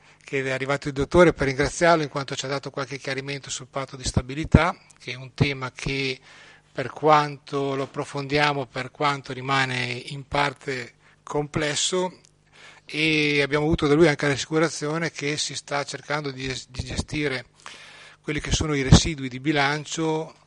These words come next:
con, eh, di, lo scopo di arrivare a una posizione pi-, il più possibile realistica e un, per dare un bilancio il più possibile pulito. Io credo che il tema di fondo rimanga questo, cioè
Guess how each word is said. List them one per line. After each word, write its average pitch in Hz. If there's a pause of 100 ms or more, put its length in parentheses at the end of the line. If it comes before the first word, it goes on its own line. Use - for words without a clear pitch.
(360)
con, 143
eh, 143
di, 135 (100)
lo 139
scopo 143
di 131
arrivare 131
a 127
una 123
posizione 135 (200)
pi-, 143
il 127
più 151
possibile 139
realistica 143
e 135
un, 131 (300)
per -
dare 139
un 139
bilancio 131
il 131
più -
possibile 135
pulito. 120 (1040)
Io 170
credo 170
che 156 (640)
il 143
tema 175
di 151
fondo 175
rimanga 139
questo, 151
cioè 139